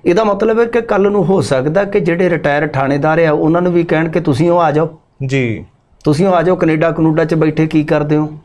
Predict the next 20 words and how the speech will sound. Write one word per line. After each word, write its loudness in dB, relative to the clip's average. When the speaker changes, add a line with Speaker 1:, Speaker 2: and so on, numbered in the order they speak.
Speaker 1:
ਆ 2
ਜਾਓ, 2
ਇੱਥੇ 0
ਫੇਰ 0
ਬਹਿ 2
ਜਾਓ। -2
Speaker 2:
ਸਹੀ 0
ਹੈ 0
Speaker 1:
ਮਤਲਬ 0
Speaker 2:
ਜੀ। -4
Speaker 1:
ਕਿ 0
ਥਾਣੇ -2
ਵੀ 2
ਚਲਾਉਣ 0
ਲੱਗ -2
ਜਾਓ। 0
Speaker 2:
ਹੂੰ, -4
ਹੂੰ, 0
Speaker 1:
ਇਹ 0
Speaker 2:
ਹੂੰ। -8